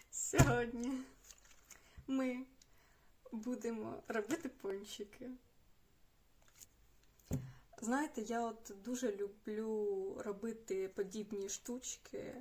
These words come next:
Я їх ніколи не робила, але я любила дивитися відео, як їх роблять. Знаєте, коли от, е, блогери пробують різні солодощі, або є ще, а, такі відео, де,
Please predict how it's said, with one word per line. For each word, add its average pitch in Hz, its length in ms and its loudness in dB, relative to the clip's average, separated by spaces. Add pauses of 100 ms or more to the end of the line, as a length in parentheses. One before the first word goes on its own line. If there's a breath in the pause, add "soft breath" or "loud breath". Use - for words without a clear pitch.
(280 loud breath)
Я 220 100 4
їх 220 120 2
ніколи 214 300 6
не 208 120 4
робила, 208 680 2
але 190 680 -2 (320)
я 196 520 2
любила 196 880 2
дивитися 202 560 0
відео, 202 680 0
як 190 240 -8
їх 190 140 -10
роблять. 196 440 -2
Знаєте, 208 380 0
коли 196 280 -4
от, 190 260 -8
е, 180 180 -4
блогери 196 440 -2
пробують 196 560 -4
різні 196 360 -4
солодощі, 208 960 0
або 196 260 0
є 202 220 0
ще, 196 400 -4 (480 loud breath)
а, 190 180 -4
такі 208 280 -6
відео, 202 380 -2
де, 196 340 -4